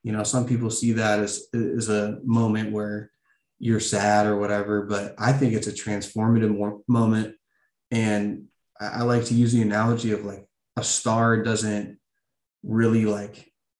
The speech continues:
I guess, what's the word I'm trying to use? Form, I, form unless it collapses on itself. You know what I mean? Like, it has to come from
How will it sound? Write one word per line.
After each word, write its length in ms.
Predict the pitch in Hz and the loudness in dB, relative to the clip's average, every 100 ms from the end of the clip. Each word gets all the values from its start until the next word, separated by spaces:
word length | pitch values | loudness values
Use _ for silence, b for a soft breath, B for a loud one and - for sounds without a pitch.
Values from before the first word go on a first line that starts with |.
| _ - | _ -18
I 80 | |
guess, 360 | 107 101 - - 131 | -12 -10 -12 -14 -14
what's 340 | 120 117 107 | -10 -8 -8
the 80 | 107 | -4
word 180 | 104 101 | -4 -4
I'm 80 | |
trying 200 | - 107 | -8 -6
to 40 | 104 | -4
use? 180 | 104 - | -6 -6
Form, 340 | 107 110 110 | -2 0 0
I, 240 | 107 120 - b b b - | -2 -6 -12 b b b -12
form 680 | - 147 143 139 135 135 - | 2 4 8 8 6 4 0
unless 280 | 127 120 123 | 2 2 0
it 120 | - | -4
collapses 720 | 113 107 107 104 - - - _ _ _ - | -4 -2 -2 -6 -8 -10 -14 _ _ _ -12
on 120 | 104 | -10
itself. 360 | 101 - 104 - | -8 -10 -10 -6
You 140 | 117 | -2
know 80 | 110 | 0
what 100 | 110 | 0
I 60 | 110 | 0
mean? 180 | 110 107 | 0 -2
Like, 140 | 107 | -4
it 80 | 104 | 0
has 320 | 120 117 - | 2 2 0
to 140 | 117 | -2
come 440 | - - 113 107 101 | -4 -2 -2 -2 -2
from 520 | 107 107 104 101 - | -2 0 0 -4 -10